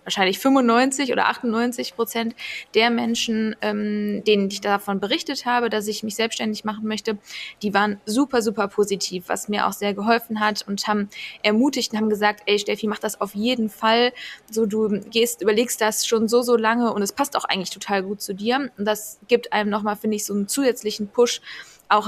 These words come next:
an, ähm, ja, Vertrauen in sich selbst. Nichtsdestotrotz ist es aber so, gerade wenn man so ein bisschen mit der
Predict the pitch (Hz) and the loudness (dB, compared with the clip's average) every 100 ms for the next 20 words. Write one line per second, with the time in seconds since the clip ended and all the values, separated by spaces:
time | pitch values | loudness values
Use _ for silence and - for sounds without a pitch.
0 | - 202 220 214 - 202 208 233 247 208 | 0 2 2 2 2 2 2 2 0 -2
1 | - 220 214 196 190 - 185 175 - - | 2 2 2 -2 -6 -6 -2 -2 -4 -14
2 | _ - - - - _ - 240 247 240 | _ -18 -16 -18 -20 _ 2 4 4 0
3 | 220 - 233 277 - 247 240 - 226 220 | 0 -4 0 0 0 0 2 2 2 4
4 | 233 226 - 208 214 214 214 208 214 214 | 4 4 2 2 2 0 0 0 0 0
5 | 214 233 220 220 214 | -2 0 0 2 0